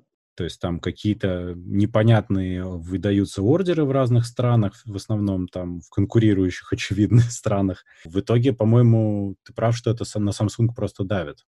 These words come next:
То есть глобальное давление. Я, правда, это никак не рассматривал, как только пять G.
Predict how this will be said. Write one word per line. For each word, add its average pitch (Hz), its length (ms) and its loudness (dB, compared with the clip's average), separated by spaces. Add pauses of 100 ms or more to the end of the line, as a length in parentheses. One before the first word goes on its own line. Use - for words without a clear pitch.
(120)
То 92 60 -10
есть 82 80 -14
глобальное 95 480 0
давление. 90 800 -4 (380)
Я, 104 160 -2
правда, 139 260 2
это 123 80 0
никак 135 280 -4
не 117 80 2
рассматривал, 113 640 0
как - 220 -10
только 113 340 0
пять 98 200 -4
G. 92 320 -12